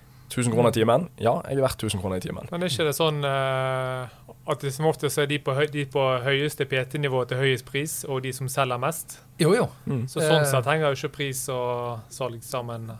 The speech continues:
Speaker 3: Definitivt.
Speaker 2: Mm.
Speaker 3: Eh,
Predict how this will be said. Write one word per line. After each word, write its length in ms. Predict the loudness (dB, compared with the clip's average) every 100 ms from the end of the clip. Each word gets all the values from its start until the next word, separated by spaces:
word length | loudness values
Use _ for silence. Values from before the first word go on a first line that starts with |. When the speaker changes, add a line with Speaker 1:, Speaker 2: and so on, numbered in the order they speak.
| -10
Speaker 3:
Definitivt. 840 | -2 0 0 -2 -2 -2 -4 -4
Speaker 2:
Mm. 80 | 2
Speaker 3:
Eh, 1300 | 4 6 6 6 4 4 2 0 -2 -2 -2 -2 -4